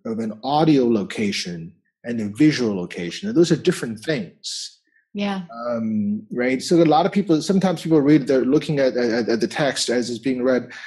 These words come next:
Speaker 1: Maybe he says, "Oh, okay, I really n-, know this stuff. You know, I, I don't need to do this, read this anymore." So I flip ahead a few pages. Right? The audio is still playing.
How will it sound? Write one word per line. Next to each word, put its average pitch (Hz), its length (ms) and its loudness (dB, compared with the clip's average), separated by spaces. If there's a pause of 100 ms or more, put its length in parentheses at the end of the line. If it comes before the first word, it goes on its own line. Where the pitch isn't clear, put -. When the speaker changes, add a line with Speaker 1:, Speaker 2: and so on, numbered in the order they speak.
(160)
Speaker 1:
Maybe 165 280 6
he 170 80 8
says, 165 220 2
"Oh, 165 280 0
okay, 170 240 4
I 151 140 4
really 170 260 6
n-, 151 180 4
know 165 160 6
this 143 180 2
stuff. 113 360 -2
You 120 120 -4
know, 117 240 -4
I, 110 280 -2
I - 20 -2
don't 135 220 -4
need 143 160 -4
to 113 120 -2 (140)
do 139 140 0
this, 107 260 -6
read 139 200 2
this 117 180 -2
anymore." 107 400 -2 (200)
So 156 140 2
I 143 80 2
flip 190 280 0
ahead 151 280 2
a 113 40 0
few 127 180 -6
pages. 90 680 -8
Right? 98 120 -12 (240)
The 143 180 -2
audio 202 300 4
is 147 100 2
still 139 380 -2
playing. 151 420 -2